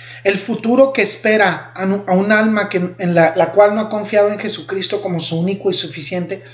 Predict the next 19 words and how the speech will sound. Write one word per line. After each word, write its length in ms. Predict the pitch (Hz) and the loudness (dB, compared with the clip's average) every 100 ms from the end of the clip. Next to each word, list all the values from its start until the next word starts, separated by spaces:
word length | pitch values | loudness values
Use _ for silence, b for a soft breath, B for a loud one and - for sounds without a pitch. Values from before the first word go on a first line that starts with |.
| B - | B -4
Señor 340 | 180 165 175 | 0 2 2
y 60 | 190 | 4
Salvador 560 | 185 160 156 185 185 | 2 2 2 2 0
es 160 | 175 - | 0 0
el 80 | 190 | 0
infierno 560 | 165 139 190 185 185 | -2 2 4 4 0
eterno, 560 | 185 202 190 180 139 - B B B B B | -4 2 2 2 -6 -8 B B B B B
porque 280 | - 214 208 | 0 2 2
todos 360 | 202 220 240 254 | 2 4 4 4
hemos 240 | 247 240 | 2 0
transgredido 600 | 247 202 175 170 180 208 | 2 0 2 4 6 6
las 200 | 220 165 | 4 4
normas 340 | 175 180 202 185 | 0 0 -2 0
de 140 | 156 | 0
Dios. 480 | 165 208 214 - - - - - - - - - | 0 -2 -4 -10 -16 -20 -20 -20 -20 -20 -20 -10
Dios 400 | 160 226 247 254 | 2 4 6 4
es 180 | 220 185 | -2 -2
Dios 340 | 214 214 - - | -2 -2 -4 -6
santo, 720 | - 208 214 208 170 135 | 0 0 2 0 -2 -4